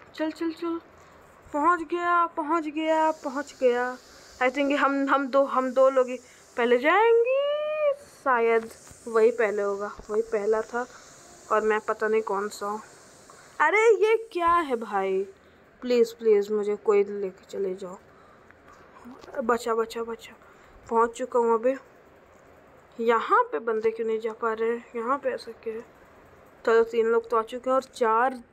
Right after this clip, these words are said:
चौथा भाई मैं था और मैंने पार कर लिया है। अभी इन लोगों को देखो भाई, क्या कर रहा है ये लोग, क्या कर रहा है मतलब। और आठ बंदे हो चुके, उसमें से एक मैं भी हूँ।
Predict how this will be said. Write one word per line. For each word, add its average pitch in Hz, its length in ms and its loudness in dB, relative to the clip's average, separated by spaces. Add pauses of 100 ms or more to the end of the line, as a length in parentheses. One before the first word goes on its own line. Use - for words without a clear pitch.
(120)
चौथा 247 480 0
भाई 277 140 -2
मैं 269 280 -2
था 269 220 -2
और 247 440 -2
मैंने 240 300 2
पार 254 400 -2
कर 240 120 2
लिया 220 320 2
है। 180 120 -8 (560)
अभी 247 220 4
इन 240 80 6
लोगों 240 240 4
को 226 120 0
देखो 190 320 -2
भाई, 190 180 -6 (140)
क्या 226 280 -2
कर 208 280 -6
रहा 190 160 -4
है 165 80 -4
ये 165 60 -4
लोग, 180 140 -6 (160)
क्या 254 240 2 (140)
कर 247 180 -2
रहा 240 160 -4
है 180 140 -10
मतलब। 190 300 -12 (2750)
और 240 240 4 (160)
आठ 226 240 0
बंदे 285 280 -4
हो 269 100 -6
चुके, 262 260 -14
उसमें 254 260 -8
से 247 140 0
एक 240 100 0
मैं 208 460 -4
भी 226 120 -2
हूँ। 254 200 -2